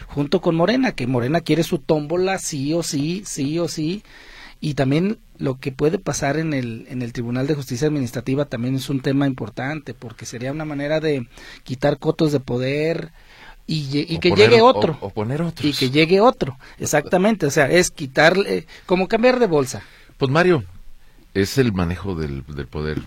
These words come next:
Speaker 2: perdón. Sí, ciertamente aspiramos a cosas que sean más justas, pero la verdad es que donde hay economía, dinero, pues, y poder, pues se van generando vicios de comportamiento.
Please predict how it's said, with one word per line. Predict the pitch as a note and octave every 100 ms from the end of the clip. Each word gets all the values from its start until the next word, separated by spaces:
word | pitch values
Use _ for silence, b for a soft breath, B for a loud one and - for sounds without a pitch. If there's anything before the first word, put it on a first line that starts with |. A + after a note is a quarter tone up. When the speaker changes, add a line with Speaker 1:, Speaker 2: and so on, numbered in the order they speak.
| -
Speaker 2:
perdón. | C#2 D2 D#2+ D#2+ C2+ B1 - B B B -
Sí, | A#2 A2+
ciertamente | A2+ G#2 G2 F#2 - F2 D2 B1+ A#1+ A#1+
aspiramos | E2 - G2 F2+ G2+ F2+
a | D#2+
cosas | - E2+ E2
que | -
sean | - D#2
más | D#2+ D#2 - -
justas, | - G#2 F2 - A#2+
pero | - C#2 C2 A#1+ b b b b
la | D2+
verdad | D2+ E2
es | F2+
que | -
donde | D2+ D2 C#2 D2
hay | E2 F#2 D#2+ C2 A#1+ - - -
economía, | C#2+ - C#2+ D2 E2 E2+ D#2+ D2+
dinero, | - G#2+ F2 F2+ D#2+ D2
pues, | - D2 - - b b b b
y | C#2+
poder, | B1+ D2+ C#2+ E2 F#2+ -
pues | -
se | D2+
van | C#2 D2+
generando | F2 D2 C#2 D2+ D#2+ C#2
vicios | C#2+ E2 - D#2+ C#2
de | C#2+
comportamiento. | C2+ C#2+ C#2 B1+ C2 B1+ -